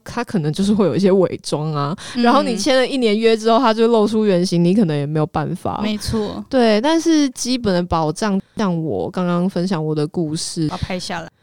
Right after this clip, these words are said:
Speaker 1: 对，哪里你觉得有问题，就是当场拍下来，当场跟他讲，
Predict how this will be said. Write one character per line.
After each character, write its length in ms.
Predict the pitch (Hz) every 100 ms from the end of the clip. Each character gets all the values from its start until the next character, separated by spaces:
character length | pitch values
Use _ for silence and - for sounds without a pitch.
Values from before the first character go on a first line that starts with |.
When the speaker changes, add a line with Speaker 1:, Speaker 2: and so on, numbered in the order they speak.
| _ _ -
Speaker 1:
对， 280 | 214 202 196
哪 220 | 196 220
里 180 | 247 202
你 60 |
觉 180 | 190 190
得 100 | 196
有 160 | 185 170
问 300 | 214 202 185
题， 220 | 190 165
就 80 | 190
是 60 | 208
当 260 | 196 190
场 240 | 208 180 151
拍 240 | 185 165
下 160 | 190 180
来， 100 | 156
当 240 | 175 170
场 240 | 190 165 139
跟 120 | 156
他 240 | 165 147 175
讲， 360 | - 95 58